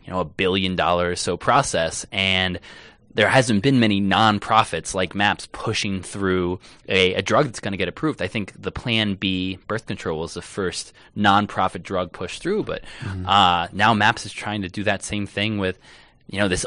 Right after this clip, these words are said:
Speaker 1: old <laughs> reviled drug. It's, it's
Speaker 2: Yeah.
Speaker 1: kind of an amazing process. I always give my ha-,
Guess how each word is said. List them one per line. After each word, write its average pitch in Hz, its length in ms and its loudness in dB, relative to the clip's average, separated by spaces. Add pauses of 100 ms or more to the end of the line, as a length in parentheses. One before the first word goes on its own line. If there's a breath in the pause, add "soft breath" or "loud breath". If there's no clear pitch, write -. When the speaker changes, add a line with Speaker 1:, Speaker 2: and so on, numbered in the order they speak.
Speaker 1:
old 123 680 2
<laughs> - 40 -20
reviled 117 540 -2
drug. 117 240 -2
It's, - 200 -6 (100)
it's 127 100 -2
Speaker 2:
Yeah. 107 100 0
Speaker 1:
kind 135 120 2
of 165 80 4
an - 20 8
amazing 147 380 6
process. 143 420 4
I 104 140 4
always 123 260 2
give 127 140 2
my 120 160 4
ha-, 110 200 0